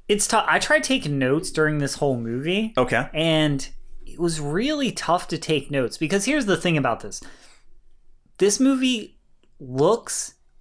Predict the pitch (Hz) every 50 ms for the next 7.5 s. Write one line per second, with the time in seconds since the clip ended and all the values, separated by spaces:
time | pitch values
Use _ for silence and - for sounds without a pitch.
0 | _ - 147 139 143 131 - - - - 175 190 170 127 110 113 - - 156 143
1 | - 180 165 - - 233 254 - - 151 131 123 127 123 123 135 147 175 185 180
2 | 170 - - 160 139 135 139 170 185 180 - 185 175 135 127 - - - 196 202
3 | 175 131 120 117 110 113 113 - - - - - - - - - - - - -
4 | 131 139 143 143 139 - 156 143 131 - - - - - 151 143 143 139 135 135
5 | 139 - - - - - 160 160 165 156 165 175 165 160 156 147 139 139 147 143
6 | 131 - 151 147 139 131 127 - - - 131 117 101 104 101 101 - - - 113
7 | 98 90 87 90 95 98 104 113 - -